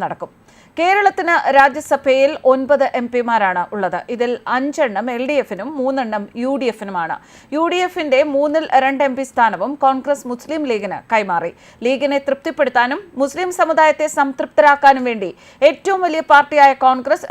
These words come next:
രാജ്യസഭയിൽ ഒരു സീറ്റ് മാത്രം എടുത്ത് ഒതുങ്ങി നിൽക്കുകയായിരുന്നു. മുസ്ലിം ലീഗ് ആകട്ടെ രാഷ്ട്രീയക്കാരനല്ലാത്ത സുപ്രീം കോടതി അഭിഭാഷകനായ ഹാരിസ് ബീരാന് ഈ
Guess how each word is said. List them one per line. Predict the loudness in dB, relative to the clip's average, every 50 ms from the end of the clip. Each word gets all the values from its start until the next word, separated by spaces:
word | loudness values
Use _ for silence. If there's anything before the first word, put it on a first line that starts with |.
| 2 4 6
രാജ്യസഭയിൽ | 4 4 4 -2 -4 -4 -6 -2 -2 -2 -2 -2 -2 -2
ഒരു | -4 -4 -4 -6
സീറ്റ് | -8 -8 -6 -6 -6 -2
മാത്രം | -2 -2 -2 -2 -4 -4 -4
എടുത്ത് | -4 -2 -2 -2 0 0 0
ഒതുങ്ങി | 0 0 0 0 -2 -2 -2
നിൽക്കുകയായിരുന്നു. | -4 -4 -6 -4 -2 0 0 0 -2 -4 -8 -12 -14 _ _ _ -20 -20 -10 _ -6
മുസ്ലിം | -6 -4 -2 -2 -2 0 -2
ലീഗ് | 0 2 2 2
ആകട്ടെ | 2 0 2 4 6 4 4 4 2 4 4
രാഷ്ട്രീയക്കാരനല്ലാത്ത | 4 2 2 -2 -4 -4 0 2 4 4 4 4 2 2 2 2 0 0 -4 -4 -2
സുപ്രീം | -4 -4 -2 -4 -4 0 0
കോടതി | 0 0 2 2 0 -2
അഭിഭാഷകനായ | -2 -4 -8 -6 -4 -6 -6 -6 -6 -8 -6 -4 -2 -2 0 0 2 2
ഹാരിസ് | 2 2 2 0 -4 -4 -2 -2
ബീരാന് | 2 2 2 2 2 0 -2 -2 -4 _ -20 -12 _ -4
ഈ | -4